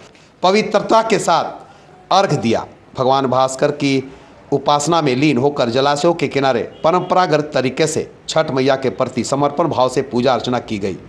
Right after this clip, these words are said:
मौके पर मेराल प्रखंड मुख्यालय, फ्रेंड्स क्लब, स्टूडेंट क्लब सहित विभिन्न छठ घाटों पर श्रद्धालुओं के लिए विभिन्न छठ क्लबों द्वारा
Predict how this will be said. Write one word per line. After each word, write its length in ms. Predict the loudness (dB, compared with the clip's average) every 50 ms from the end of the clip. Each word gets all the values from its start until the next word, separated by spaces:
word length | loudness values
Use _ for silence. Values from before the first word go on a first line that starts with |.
| -20 -8 -2 2
मौके 300 | 4 4 4 4 2 2
पर 160 | 2 0 2
मेराल 320 | 2 2 4 4 2 2
प्रखंड 340 | 2 0 -2 0 0 0 0
मुख्यालय, 460 | 0 -2 0 0 0 2 4 2 2
फ्रेंड्स 360 | 2 2 0 0 0 0 -2
क्लब, 280 | 0 0 2 2 2 0
स्टूडेंट 380 | 0 0 0 0 2 0 0 0
क्लब 160 | -2 -2 -2
सहित 280 | 0 -2 -2 -2 -2 -2
विभिन्न 240 | 0 0 0 0 0
छठ 180 | -2 -2 -2
घाटों 320 | 0 0 0 2 2 0 0
पर 220 | 0 -2 -4 -4 -8 -16 -18 -16 -10
श्रद्धालुओं 480 | -2 0 0 2 2 2 4 4 2 2
के 120 | 2 0
लिए 100 | 0 2
विभिन्न 340 | 0 0 2 2 0 0 -2 -6 -14 -16 -16
छठ 300 | -4 -2 -2 -2 -2 -2 -2
क्लबों 280 | 0 0 2 0 0 2
द्वारा 200 | 2 0 0